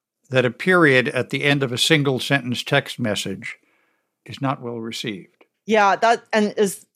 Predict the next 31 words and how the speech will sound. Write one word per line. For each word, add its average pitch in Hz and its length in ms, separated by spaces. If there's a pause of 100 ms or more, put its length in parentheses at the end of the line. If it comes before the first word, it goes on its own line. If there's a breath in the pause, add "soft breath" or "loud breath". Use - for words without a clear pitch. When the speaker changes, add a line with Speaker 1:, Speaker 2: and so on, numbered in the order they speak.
(120)
Speaker 2:
that's 233 260
something 220 360
that 190 160
you 196 100
would 190 140
like 185 160
to - 140
include? 175 520 (360)
Speaker 1:
Well, 226 520
I, 185 280
I 180 160
mean, 165 360
I, 147 360
I 143 80
don't 180 260
do 156 160
it 156 80
with 127 160
him. 120 340
Let 131 160
me 147 80
put 135 180
it 123 120
that 135 260
way. 104 140
<laughs> - 1200
Speaker 2:
Now, 262 160
see, 294 260
I 247 180
think 311 180
it's - 200